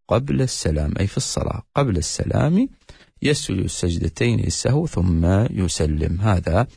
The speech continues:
إذا نسي التشهد وقام وقد استتم، فلا يرجع ويسجد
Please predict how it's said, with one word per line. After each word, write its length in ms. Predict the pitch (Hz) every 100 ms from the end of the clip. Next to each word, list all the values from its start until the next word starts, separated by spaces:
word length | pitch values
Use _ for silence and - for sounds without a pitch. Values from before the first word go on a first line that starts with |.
| _ - - - - -
إذا 500 | 98 87 82 85 87
نسي 800 | 90 92 - - 90 85 92 107 - -
التشهد 840 | - - 85 - 92 - 92 95
وقام 1000 | 82 78 78 - 104 135 143 151 156 190 - _ _ _
وقد 360 | - - 90 85
استتم، 760 | 82 - - 82 82 87 80 - -
فلا 220 | - 127
يرجع 460 | 80 78 - 143 220 -
ويسجد 640 | 78 80 82 - - 85